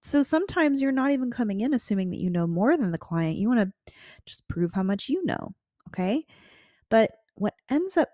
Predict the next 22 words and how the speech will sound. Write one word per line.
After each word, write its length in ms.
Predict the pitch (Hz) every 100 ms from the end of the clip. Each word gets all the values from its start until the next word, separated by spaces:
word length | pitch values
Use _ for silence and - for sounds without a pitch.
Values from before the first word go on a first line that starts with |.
| _
happening 680 | - - - 208 - 175 170
and 80 | 175
how 200 | 190 180
it 60 |
kind 240 | - - 240
of 100 | 214
ends 160 | 196
up 100 | 170
coming 300 | - 185 156
across 460 | - - 302 254 -
whenever 200 | 202 180
you 140 | 185
come 260 | 185 - 190
in 260 | - 220 196
assuming 400 | 180 214 196 180
that 140 | 170
you 220 | 175 190 190
know 300 | 185 180 170
more 420 | 165 180 165 151
than 360 | 156 160 151 165 _ _ _ _ -
your 100 | -
client, 580 | - 370 370 175 175